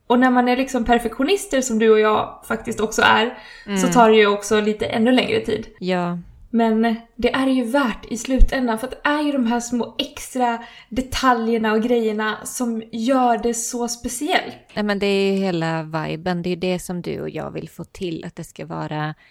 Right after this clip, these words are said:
Speaker 2: en tydlig, tydligt varumärke, brand, en vibe kring det vi gör.
Speaker 1: Exakt.
Speaker 2: Jag tror det är så man tar det här med hållbar stil, hållbart mode till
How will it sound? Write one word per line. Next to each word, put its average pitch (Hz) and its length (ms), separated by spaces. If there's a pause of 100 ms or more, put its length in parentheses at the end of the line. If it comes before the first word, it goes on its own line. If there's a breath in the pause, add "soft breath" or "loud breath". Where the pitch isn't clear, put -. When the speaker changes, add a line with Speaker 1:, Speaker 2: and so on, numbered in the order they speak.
(280 soft breath)
Speaker 2:
en 165 200
tydlig, 156 840 (600)
tydligt 170 420
varumärke, 165 1080 (100)
brand, 165 500 (140)
en 165 200
vibe 160 540
kring 151 600 (100)
det 170 160
vi 147 140
gör. - 280 (560)
Speaker 1:
Exakt. - 800 (180)
Speaker 2:
Jag 190 100
tror 202 160
det 180 80
är 170 40
så 202 260
man 170 220
tar 180 500 (200)
det 180 60
här 160 180
med 160 140
hållbar 165 460
stil, 185 440
hållbart 170 420
mode 165 400
till 156 520